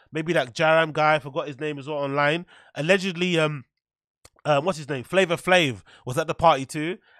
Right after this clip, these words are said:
and he literally saw Diddy but kinda blanked him,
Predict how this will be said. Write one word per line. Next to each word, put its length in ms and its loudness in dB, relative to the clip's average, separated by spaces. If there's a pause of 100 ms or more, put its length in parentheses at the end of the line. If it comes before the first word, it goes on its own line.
and 140 -4
he 220 -6
literally 440 -4
saw 260 0
Diddy 260 -2
but 160 -2
kinda 220 -2
blanked 380 -2
him, 220 -12